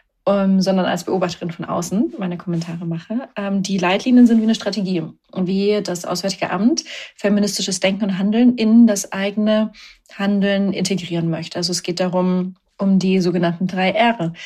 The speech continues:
um Rechte, Repräsentanz und Ressourcen, also die Stärkung von Frauen und Menschenrechte im Allgemeinen durch außenpolitisches Handeln, eine Stärkung von einer fairen Repräsentanz aller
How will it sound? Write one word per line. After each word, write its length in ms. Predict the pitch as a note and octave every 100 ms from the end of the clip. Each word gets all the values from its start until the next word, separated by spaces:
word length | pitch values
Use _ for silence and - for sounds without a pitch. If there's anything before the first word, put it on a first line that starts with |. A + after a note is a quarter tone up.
| - _ -
um 180 | F#3+
Rechte, 480 | F3+ F3 E3+ - F3+
Repräsentanz 680 | E3+ E3+ F#3 F#3 F3+ F3 E3+
und 120 | F3
Ressourcen, 540 | F#3+ - - C4 - F#3
also 380 | F3+ F3+ E3+
die 320 | F3 F3+ F3+ E3+ - -
Stärkung 460 | - F#3+ F#3 G3 F#3
von 140 | F3+
Frauen 520 | E3+ - F3 G#3+ B3+
und 200 | F#3 F3
Menschenrechte 540 | F3+ F3+ F#3 F#3 F3 -
im 80 |
Allgemeinen 540 | E3+ F3+ F3+ E3 F#3 A3+
durch 160 | A#3
außenpolitisches 640 | A3 A3 G#3 A3+ A3 G#3+ -
Handeln, 520 | G#3 G#3 A3 A3+ B3 - - - _ _ F#3+
eine 220 | G3 F#3+
Stärkung 420 | - F3+ F3 F#3+
von 480 | F#3 F#3+ F#3 F3+ F3
einer 140 | F3
fairen 240 | E3+ F#3 F3+
Repräsentanz 840 | F#3 - F3+ F#3 F3+ F#3+ G3+ -
aller 420 | F3 F#3 A3 C4